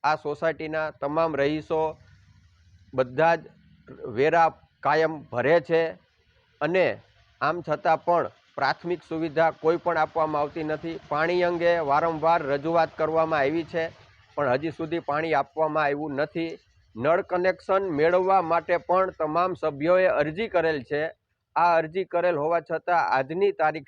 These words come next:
સુધીમાં કોઈ પણ જાતનો એસ્ટિમેટ આપવામાં આવ્યો નથી કે નળ કનેક્શન આપવામાં આવશે કે નહીં આપવામાં આવે તે પણ અમને જણાવવામાં આવ્યું નથી કે અરજીનો કોઈ જવાબ આપવામાં આવ્યો નથી.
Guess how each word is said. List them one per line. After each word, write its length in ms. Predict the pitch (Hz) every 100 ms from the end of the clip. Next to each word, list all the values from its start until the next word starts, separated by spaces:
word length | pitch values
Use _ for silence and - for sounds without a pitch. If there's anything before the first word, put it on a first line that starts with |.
| -
સુધીમાં 500 | 143 160 170 151 92 _ _ _ _ -
કોઈ 160 | 160
પણ 300 | 165 202 202
જાતનો 600 | 151 156 156 175 175 185 - _ -
એસ્ટિમેટ 520 | 135 - 196 202 196
આપવામાં 440 | 180 175 185 180
આવ્યો 180 | 185 190
નથી 360 | 185 185 202 190
કે 160 | -
નળ 240 | 165 135 165
કનેક્શન 480 | 170 170 175 180 165
આપવામાં 500 | 156 170 180 170 120
આવશે 400 | 151 156 196 190
કે 160 | 190
નહીં 360 | 117 147 185 185
આપવામાં 420 | 180 185 175 175
આવે 240 | 175 185 185 _ _ _
તે 120 | 175
પણ 340 | 180 185 180 175 _ _
અમને 220 | 139 165
જણાવવામાં 560 | 143 131 156 160 165 160
આવ્યું 200 | 147 160
નથી 280 | 165 160 175
કે 160 | -
અરજીનો 480 | 160 147 143 165 160
કોઈ 180 | 147 151
જવાબ 360 | 113 131 147 135
આપવામાં 400 | 131 131 117 104
આવ્યો 160 | 101
નથી. 400 | 95 98 - 85